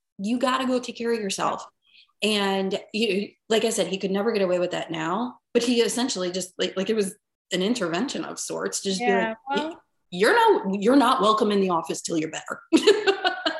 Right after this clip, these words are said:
Speaker 1: So
Speaker 2: That's a
Speaker 1: a
Speaker 2: good one. I like
Speaker 1: definite
Speaker 2: that.
Speaker 1: influence. It was very early on in my career. And, you know, so I'm very grateful to him for that.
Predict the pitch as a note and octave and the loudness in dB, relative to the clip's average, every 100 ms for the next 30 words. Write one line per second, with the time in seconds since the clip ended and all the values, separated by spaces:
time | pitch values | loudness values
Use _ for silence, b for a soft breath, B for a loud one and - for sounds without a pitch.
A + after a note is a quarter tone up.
0 | B B B A4+ - C4 A#3 A3 G#3 G#3+ | B B B 0 4 6 6 6 2 2
1 | B3 C4+ - G3 C4+ D#4 C#4+ B3+ - A3 | 2 2 -4 0 2 4 2 2 2 0
2 | - F3+ F3 E3 E3+ G#3 G3+ F#3 E3+ G3 | 0 -2 -2 -2 -2 0 2 2 4 4
3 | G#3 G3 F#3+ F3+ E3+ E3+ - - D#3+ D#3 | 6 4 2 2 0 -2 -6 -8 -4 -2
4 | D#3+ E3 F3 E3+ E3 E3+ B B _ G3 | -4 -6 -2 -2 -2 -4 B B _ 0
5 | F#3+ E3+ F3+ F3 A#3 A#3 - E3 G3+ D#3+ | 2 2 2 4 4 4 0 -2 -2 -6
6 | - F#3+ E3 D#3+ - - - - | -6 -6 -6 -6 -6 -6 -4 -6